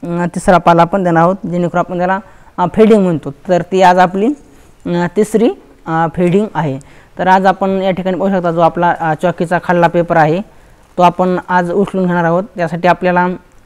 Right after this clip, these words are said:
जी ही काडी आहे ती अलगद अशी उचलून, अ, टेकवायची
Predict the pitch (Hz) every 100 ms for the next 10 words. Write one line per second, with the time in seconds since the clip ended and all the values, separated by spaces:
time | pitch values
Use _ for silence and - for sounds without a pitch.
0 | _ - - - - - 160 160 180 185
1 | 185 - - 196 202 202 196 180 180 180
2 | - _ _ - 165 180 175 175 175 180
3 | 175 175 175 165 180 220 - 170 160 160
4 | 165 165 156 175